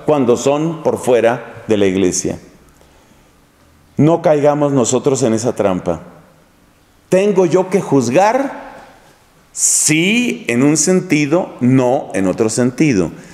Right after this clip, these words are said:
Sí, en el sentido de tener claridad sobre qué es lo bueno y qué es lo malo para la corrección fraterna.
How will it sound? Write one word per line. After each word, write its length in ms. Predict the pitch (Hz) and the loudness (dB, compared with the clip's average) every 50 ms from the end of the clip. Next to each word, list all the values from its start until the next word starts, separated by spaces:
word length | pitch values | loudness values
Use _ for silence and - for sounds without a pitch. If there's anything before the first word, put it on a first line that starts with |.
| - - - | -20 -12 -6
Sí, 640 | - - - - 214 226 233 240 240 226 - 240 233 | -4 -2 0 0 0 2 2 0 0 -2 -4 -2 -2
en 140 | 139 139 | 0 0
el 160 | 139 131 120 120 | 0 -2 -2 -2
sentido 680 | - 139 135 127 131 - 147 135 113 107 104 - - - - - - | -2 0 -2 -2 0 0 0 2 2 2 0 -2 -4 -10 -18 -10 -4
de 160 | 123 156 160 | 0 0 0
tener 440 | 156 123 135 135 147 160 175 185 - | 2 2 2 2 2 2 0 -2 -2
claridad 520 | - 190 185 170 156 147 147 160 156 151 156 | 0 0 2 2 2 2 2 2 2 2 2
sobre 320 | - 143 120 113 110 113 | 0 0 0 0 -2 -2
qué 120 | 120 143 | -2 -4
es 120 | 151 143 160 | -2 0 0
lo 100 | 165 147 | 0 0
bueno 240 | 151 156 156 165 160 | 2 0 2 2 0
y 80 | 151 | 0
qué 140 | 160 156 156 | 0 -2 -2
es 80 | 151 160 | 0 0
lo 100 | 170 226 | 0 0
malo 320 | 233 156 165 196 196 - | 2 0 2 0 0 0
para 340 | 151 139 127 117 110 110 - | 0 0 0 0 -2 0 -2
la 140 | 120 117 - | -2 -2 -2
corrección 480 | - 107 104 98 - - 123 117 117 | -2 -2 -2 -2 -2 -2 -2 -2 0
fraterna. 600 | - 135 - - - 117 98 82 87 85 82 80 | 0 0 0 0 0 0 0 0 0 -4 -4 -4